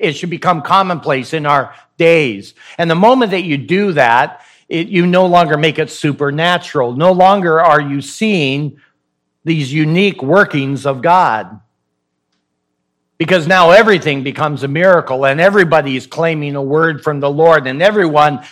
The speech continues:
has a dream that they think God gave them, and on and on. But the one thing that diminishes in every one of these types of activities is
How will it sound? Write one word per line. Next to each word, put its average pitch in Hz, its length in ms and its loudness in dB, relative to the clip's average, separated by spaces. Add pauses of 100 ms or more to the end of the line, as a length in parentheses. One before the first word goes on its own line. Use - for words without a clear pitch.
has 165 240 0
a 160 60 -4
dream 165 460 -2
that 143 180 -6
they 151 100 -4
think 156 240 -6
God 151 320 0
gave 151 300 -2
them, 160 320 4
and 135 120 -6
on 180 320 2
and 151 160 -4
on. 170 280 2 (200)
But 170 140 -2
the 151 140 0
one 202 340 2
thing 196 240 -2
that 160 480 -2
diminishes 143 960 -2
in 156 220 -6
every 190 240 0
one 190 220 0
of 160 120 -2
these 143 280 -4
types 151 340 -4
of 127 240 -4 (140)
activities 135 840 -2 (180)
is 143 300 -4